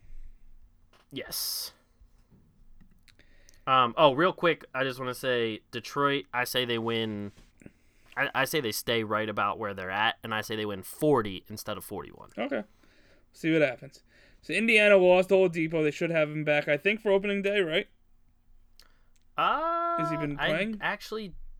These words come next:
Speaker 1: don't. He hasn't played in the preseason.
Speaker 2: Oh.
Speaker 1: Um, I don't know if he will be back, uh, by opening day or not.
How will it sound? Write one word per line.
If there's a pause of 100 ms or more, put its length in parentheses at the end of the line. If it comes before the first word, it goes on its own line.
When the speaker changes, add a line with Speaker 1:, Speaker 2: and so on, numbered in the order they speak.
Speaker 1:
don't. (160)
He
hasn't
played
in
the
preseason. (220)
Speaker 2:
Oh.
Speaker 1:
Um,
I
don't (280)
know
if
he (420)
will
be
back, (160)
uh,
by
opening
day
or
not.